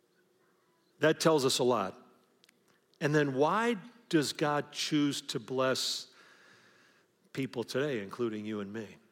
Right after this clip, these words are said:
I want us to look at that, and it's gonna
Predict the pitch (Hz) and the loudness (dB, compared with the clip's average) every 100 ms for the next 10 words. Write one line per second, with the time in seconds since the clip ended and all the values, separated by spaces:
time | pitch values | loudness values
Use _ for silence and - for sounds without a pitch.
0 | _ _ _ _ - - - _ _ _ | _ _ _ _ -20 -20 -20 _ _ _
1 | _ _ _ - 185 262 - 156 151 156 | _ _ _ -2 2 2 2 2 4 2
2 | 123 - 107 110 123 160 139 131 - 214 | 0 -2 -2 -2 -4 -4 -2 -2 2 2
3 | 208 147 | 4 2